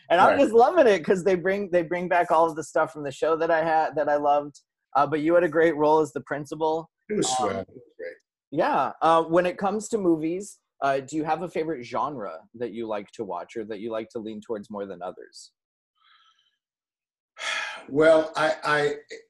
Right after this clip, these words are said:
Speaker 2: I tend to stay away from comedy because I, I, I have a really high bar for, for comedy. And if it's not really good, I'm, you know, I'm not saying I'm right. I'm just saying for me,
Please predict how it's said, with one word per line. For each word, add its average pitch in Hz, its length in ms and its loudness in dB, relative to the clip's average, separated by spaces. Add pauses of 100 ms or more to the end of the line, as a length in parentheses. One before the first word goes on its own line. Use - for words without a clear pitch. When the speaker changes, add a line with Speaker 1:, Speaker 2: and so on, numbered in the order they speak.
(200)
Speaker 2:
I 143 200 -6 (240)
tend 415 240 -4
to 277 40 -2
stay - 220 -2
away 185 220 0
from 151 180 -4
comedy 101 560 -4
because 120 640 -4
I, 131 460 -4 (100)
I, 139 80 -8
I 139 40 -8
have 135 320 -8 (260)
a 147 80 -12
really 160 260 -4
high 139 300 0
bar 117 500 -2 (560)
for, 104 600 -12
for - 220 -8
comedy. 104 600 -8
And 120 380 -10
if 117 160 -12
it's 113 160 -12
not 123 300 -6
really 117 720 -6
good, 104 360 -4 (100)
I'm, 104 380 -8
you 123 100 -8
know, 104 140 -8
I'm 104 120 -8
not 117 140 -4
saying 127 200 2
I'm 139 120 6
right. 165 340 4 (540)
I'm 117 140 -6
just 127 240 -2
saying 120 480 0
for - 160 -8
me, 110 580 2